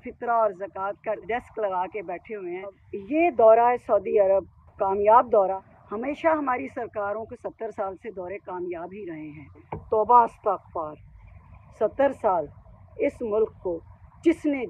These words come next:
جتنا اس کی بوٹیاں نوچنا چاہیں، نوچ کی۔ السلام علیکم طیبہ ضیاء۔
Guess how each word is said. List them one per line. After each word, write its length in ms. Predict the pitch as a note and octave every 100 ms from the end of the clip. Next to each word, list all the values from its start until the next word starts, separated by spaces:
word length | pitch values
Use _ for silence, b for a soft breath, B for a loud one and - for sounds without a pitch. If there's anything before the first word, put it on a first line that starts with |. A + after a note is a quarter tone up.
| -
جتنا 400 | G4+ - F4 F#4
اس 160 | D#4+ C#4+
کی 140 | D4+
بوٹیاں 420 | G3+ A3 A3 A3+
نوچنا 400 | A3+ G#3 G3+ G3+ F#3+
چاہیں، 200 | G3 G#3
نوچ 300 | G3 F#3+ -
کی۔ 180 | - C#4
السلام 720 | - _ _ _ _ - G#3
علیکم 280 | C4 C#4+ -
طیبہ 480 | C4 A#3 A#3 B3+ B3+ G#3+
ضیاء۔ 260 | F#3+ D#3